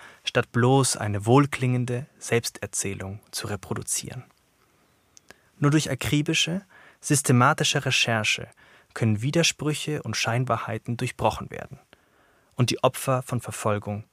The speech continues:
gewürdigt werden. Das Projekt der Münchner Kammerspiele ist auf den Eigensinn einiger weniger zurückzuführen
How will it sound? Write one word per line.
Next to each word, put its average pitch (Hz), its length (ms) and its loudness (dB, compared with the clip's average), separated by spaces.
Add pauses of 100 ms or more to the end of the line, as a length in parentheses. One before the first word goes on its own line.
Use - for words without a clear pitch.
(120)
gewürdigt 107 540 -4
werden. - 240 -16 (1400)
Das 127 120 2
Projekt 147 340 4
der 151 60 4
Münchner 139 280 2
Kammerspiele 139 600 0
ist - 260 -6
auf 113 120 -2
den - 220 -2
Eigensinn 127 640 0
einiger 117 640 -2
weniger 110 360 -2
zurückzuführen 123 800 -6